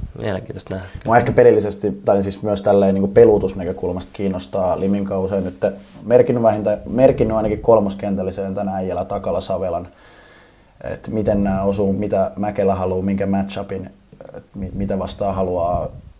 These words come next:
Speaker 2: ton Roosendalin ketju ja näin, niin sitä kivuudessa seurailla sit sarjan mittaan.
Speaker 1: Se riittää varmaan Eräviikingistä ja Limingasta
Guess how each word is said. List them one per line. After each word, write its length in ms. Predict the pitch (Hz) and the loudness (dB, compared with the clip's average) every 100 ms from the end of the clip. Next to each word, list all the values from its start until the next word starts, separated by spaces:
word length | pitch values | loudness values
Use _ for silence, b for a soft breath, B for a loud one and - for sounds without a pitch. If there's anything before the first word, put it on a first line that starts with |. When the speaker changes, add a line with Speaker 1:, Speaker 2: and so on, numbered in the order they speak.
| _ | _
Speaker 2:
ton 240 | 92 92 - | -8 -8 -6
Roosendalin 580 | 101 98 98 82 92 92 | -4 -2 -2 -4 -6 -8
ketju 320 | 92 - 92 | -10 -10 -10
ja 80 | 95 | -8
näin, 220 | 95 92 | -8 -10
niin 80 | - | -14
sitä 140 | 98 | -14
kivuudessa 480 | - 101 120 - 120 | -10 -6 -4 -4 0
seurailla 440 | 127 107 90 82 | 2 2 2 -4
sit 160 | - - | -10 -10
sarjan 340 | 101 101 90 | -8 -6 -8
mittaan. 480 | 90 90 - - - b b b b b b b b b b b b b b b b _ _ _ _ _ - | -10 -14 -18 -18 -18 b b b b b b b b b b b b b b b b _ _ _ _ _ -4
Speaker 1:
Se 160 | 170 | 2
riittää 400 | 160 147 - 131 | 4 4 6 6
varmaan 400 | 135 131 127 123 - _ _ _ _ _ _ - | 6 6 4 2 -2 _ _ _ _ _ _ -2
Eräviikingistä 800 | 135 131 113 113 107 113 107 113 | 2 2 4 2 2 0 2 4
ja 80 | 117 | 4
Limingasta 480 | 123 113 104 101 | 4 4 2 -2